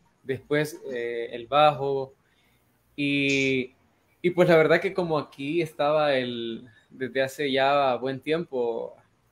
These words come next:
y, eh, pues Arisu sabe un poco de esa historia, de ese deseo de, de mi papá de tener, de tener un estudio de grabación, pues él tenía aquí los instrumentos, entonces era como que a escondidas yo me venía aquí a,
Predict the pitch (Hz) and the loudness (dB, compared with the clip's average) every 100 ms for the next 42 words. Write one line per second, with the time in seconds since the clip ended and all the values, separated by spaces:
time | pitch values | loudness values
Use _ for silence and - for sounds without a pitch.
0 | - 131 123 120 - 117 - - 120 117 | -10 -8 -6 -10 -12 -18 -18 -12 -12 -10
1 | - 127 139 143 131 143 139 123 117 _ | -6 -4 -4 -8 -6 -4 -2 -2 -4 _
2 | _ _ _ _ - 143 131 151 147 143 | _ _ _ _ -16 -12 -6 -4 -2 -2
3 | 151 143 147 151 139 123 131 147 127 117 | -2 -4 -2 0 2 0 0 -2 -4 -4
4 | - 147 139 117 113 110 - 113 127 127 | -4 -2 -2 -2 -4 -6 -12 -10 -8 -6
5 | 120 117 139 151 127 - 117 120 120 _ | -8 -4 0 0 -2 -8 -8 -8 -10 _
6 | _ _ _ - 131 131 120 127 147 147 | _ _ _ -6 -4 -2 -4 -2 -4 -6
7 | - 156 156 151 143 139 151 180 202 _ | -4 0 4 4 4 2 0 -2 -4 _
8 | _ _ - 143 160 170 185 165 196 190 | _ _ -6 0 2 2 2 0 0 -2
9 | 156 160 139 147 208 - 117 131 127 147 | -2 -4 -6 -4 -4 -6 -12 -12 -10 -8
10 | 160 180 175 _ _ _ _ - 175 175 | -4 -4 -6 _ _ _ _ -4 -2 -2
11 | 165 151 147 143 110 131 120 160 208 185 | -2 -2 2 0 0 -4 0 4 6 4
12 | 147 160 160 160 147 139 127 151 175 151 | 4 6 8 6 4 2 2 4 4 2
13 | - 180 147 123 117 110 | 2 6 6 4 0 -6